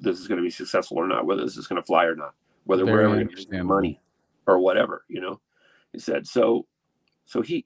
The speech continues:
Speaker 1: he made the decision to go, and, and that's why we called you in,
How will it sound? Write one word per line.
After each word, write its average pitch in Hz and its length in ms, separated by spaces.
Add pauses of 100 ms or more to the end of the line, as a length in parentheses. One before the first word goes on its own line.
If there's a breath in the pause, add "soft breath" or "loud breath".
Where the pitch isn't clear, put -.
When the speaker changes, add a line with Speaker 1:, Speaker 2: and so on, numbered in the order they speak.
(120)
Speaker 1:
he 127 260
made 151 220
the 147 60
decision 151 340
to 147 60
go, 139 340
and, 80 240 (1120)
and 101 160
that's 117 180
why 120 300 (840)
we 117 80
called 123 260
you 160 120
in, 139 100